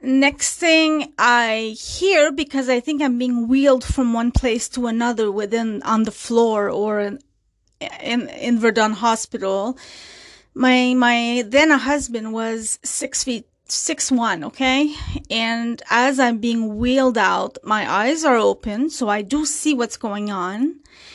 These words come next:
And I see a doctor talking to him and my mom, and he's leaning a-, against the wall. My husband, my then husband was leaning against the wall. And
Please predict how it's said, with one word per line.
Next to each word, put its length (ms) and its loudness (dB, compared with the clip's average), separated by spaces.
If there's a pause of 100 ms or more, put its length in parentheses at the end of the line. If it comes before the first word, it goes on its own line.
(560)
And 180 4
I 120 2
see 280 0
a 60 2
doctor 480 2
talking 640 -2 (120)
to 300 -2
him 240 2
and 140 0
my 100 -2
mom, 580 -2 (880)
and 160 2
he's 340 0
leaning 400 6
a-, 180 0 (120)
against 560 -2
the 100 -2
wall. 380 2
My 180 -6
husband, 500 -4
my 180 -4
then 200 0
husband 520 0
was 180 -6
leaning 360 4
against 440 -6
the 100 -4
wall. 560 -2 (760)
And 720 2